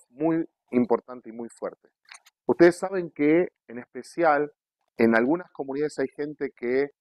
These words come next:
reza o muy fija, muy quieta, y hay otros que rezan con muchos gestos y levantando las manos y qué sé yo, ¿no? Gesticulación.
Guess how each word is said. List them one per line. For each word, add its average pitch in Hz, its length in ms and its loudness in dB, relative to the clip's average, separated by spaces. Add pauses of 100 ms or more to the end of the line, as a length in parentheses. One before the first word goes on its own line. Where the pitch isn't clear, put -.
(140)
reza 123 540 0 (160)
o 101 100 -12
muy 175 380 2 (280)
fija, 135 460 0
muy 147 400 0 (160)
quieta, 175 560 -2 (320)
y 131 60 6
hay 147 120 12
otros 185 280 6
que 131 140 -16
rezan 156 460 -8 (880)
con 113 120 2
muchos 147 400 2
gestos 127 560 -4
y 107 100 -18 (580)
levantando 147 600 4
las 147 200 -2
manos 120 500 -4 (100)
y - 60 -20
qué - 120 -20
sé - 120 -20
yo, - 420 -14
¿no? 185 140 -6 (880)
Gesticulación. 135 680 2